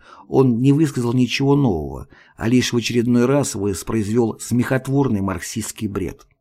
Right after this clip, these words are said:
В шестнадцатом, восемнадцатом веках, когда во многих европейских странах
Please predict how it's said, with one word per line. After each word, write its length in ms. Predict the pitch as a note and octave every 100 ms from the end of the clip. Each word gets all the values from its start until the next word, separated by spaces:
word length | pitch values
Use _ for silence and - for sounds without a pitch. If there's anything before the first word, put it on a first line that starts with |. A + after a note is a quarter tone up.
| _ _ _ _ _ _ _ _ _ _ _
В 120 | - -
шестнадцатом, 720 | B2+ B2+ C#3+ C#3 A2+ A2 G2+
восемнадцатом 720 | G#2 - A2+ G#2+ G#2 - G2
веках, 500 | G#2+ A2+ C#3 B2+ - _ _
когда 300 | - A#2 C3+
во 100 | C#3
многих 400 | D3+ C#3+ B2 A2
европейских 680 | A2 A2 G#2+ A2+ G2+ - G2+
странах 540 | - B2+ A#2 F#2 -